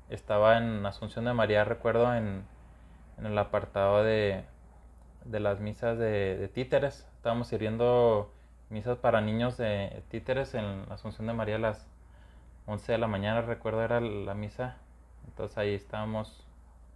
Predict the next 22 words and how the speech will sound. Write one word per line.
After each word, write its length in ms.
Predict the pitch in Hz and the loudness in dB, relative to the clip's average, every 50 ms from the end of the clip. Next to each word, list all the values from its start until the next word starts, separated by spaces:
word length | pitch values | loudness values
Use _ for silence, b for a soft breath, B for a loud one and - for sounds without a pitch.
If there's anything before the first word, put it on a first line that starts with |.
| - | -16
un 180 | - 110 110 110 | -12 -8 -6 -4
grupo 320 | 107 110 107 - 120 120 | -4 -4 -2 2 4 4
de, 240 | 120 113 110 107 101 | 6 6 6 4 2
de 80 | 104 104 | 0 -2
amigos 380 | 101 104 104 101 107 117 113 | -2 -2 -2 -2 0 0 0
de 60 | 117 | 0
ahí 120 | 110 107 104 | 0 0 0
de 80 | 110 | -2
Asunción, 560 | 117 - - 117 107 - - - 104 107 110 - b b b b b b b b b b b - - - - | -4 -4 -6 -8 -10 -8 -6 -4 -4 -4 -4 -8 b b b b b b b b b b b -20 -20 -16 -10
eh, 460 | 110 107 107 107 104 101 101 98 95 98 - | -6 -4 -2 0 0 0 0 -2 -4 -6 -6
formando 520 | - 110 104 104 104 104 104 107 113 113 | -4 -2 -2 0 0 0 0 2 4 4
ahí 380 | 110 110 107 107 104 104 104 - - - | 6 4 4 2 -2 -4 -8 -12 -12 -6
parte 360 | - 113 107 107 - - 117 | -2 -2 -2 -2 -2 -4 -4
de, 400 | 113 110 107 104 98 95 95 95 - - - - - - - - - | -2 0 0 0 -2 -2 -4 -6 -10 -16 -20 -20 -20 -20 -20 -20 -14
de 120 | - 110 | -10 -6
las 180 | 101 101 98 95 | -4 -2 -2 -2
misas, 400 | 98 101 101 - - 113 107 - | -2 -4 -6 -8 -8 -10 -8 -6
ahí 220 | 107 98 98 98 | -6 -6 -6 -6
sirviendo 640 | 95 - - 110 104 104 104 104 104 107 110 110 110 - - - | -8 -8 -10 -8 -6 -6 -6 -6 -4 -4 -4 -4 -6 -8 -14 -14
a 100 | - 107 | -12 -10
Dios 300 | 104 101 101 104 - - | -8 -6 -6 -8 -8 -12
con, 400 | - - 117 117 113 110 104 101 | -12 -10 -8 -8 -6 -6 -8 -10